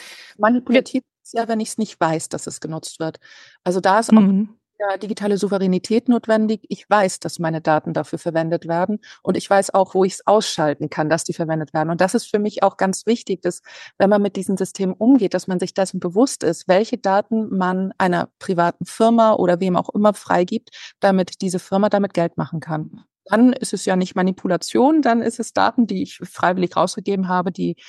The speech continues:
Speaker 1: mir eine bessere Servicequalität ermöglichen. Aber auch wenn ich das tue, äh, bewusst und viele andere, äh, unbewusst,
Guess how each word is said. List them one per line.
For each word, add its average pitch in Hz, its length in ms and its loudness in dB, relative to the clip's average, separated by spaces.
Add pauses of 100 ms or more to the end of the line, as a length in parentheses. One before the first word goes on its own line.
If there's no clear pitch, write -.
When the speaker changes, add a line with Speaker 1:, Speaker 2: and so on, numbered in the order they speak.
(180)
Speaker 1:
mir 196 220 2
eine 185 240 0
bessere 180 520 -2
Servicequalität 175 1080 0
ermöglichen. 160 480 -6 (100)
Aber 180 480 2 (560)
auch - 240 2
wenn 208 120 4
ich 190 140 -4
das - 220 -6
tue, 269 560 4
äh, 190 260 4
bewusst 190 680 -2
und 185 200 -4
viele 180 220 0
andere, 170 440 0
äh, 170 220 -2
unbewusst, 220 720 -2